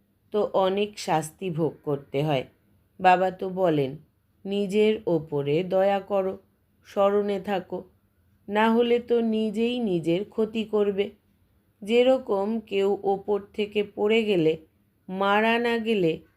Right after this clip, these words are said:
হসপিটালে শুয়ে চিৎকার করতে থাকে, "বৃথাই নিজেকে ধাক্কা দিলাম, মরেও গেলাম না,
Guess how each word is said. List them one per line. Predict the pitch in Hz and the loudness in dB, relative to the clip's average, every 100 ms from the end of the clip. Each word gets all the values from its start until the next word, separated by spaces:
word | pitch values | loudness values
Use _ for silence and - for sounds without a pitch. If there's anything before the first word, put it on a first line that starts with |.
| _ _ | _ _
হসপিটালে | _ 196 208 208 - 220 220 208 208 | _ 0 0 -4 -8 -4 -2 2 2
শুয়ে | 208 - 220 185 185 220 | 0 -4 0 2 4 2
চিৎকার | 226 220 - - 208 202 | -2 -12 -10 0 0 0
করতে | 202 196 - 196 | -4 -6 -6 -6
থাকে, | 202 196 185 196 - _ _ _ _ _ _ | -4 -4 -4 -8 -10 _ _ _ _ _ _
"বৃথাই | 170 175 180 175 196 220 | -2 0 0 0 0 2
নিজেকে | 220 214 208 214 214 | 0 0 0 0 -2
ধাক্কা | 180 185 170 - 196 | -2 -2 -4 -4 -4
দিলাম, | 196 208 202 196 214 _ _ _ _ | 0 2 2 0 -8 _ _ _ _
মরেও | 165 165 165 180 208 | -4 0 2 2 2
গেলাম | 208 214 214 214 | 2 2 2 2
না, | 208 202 | -2 -6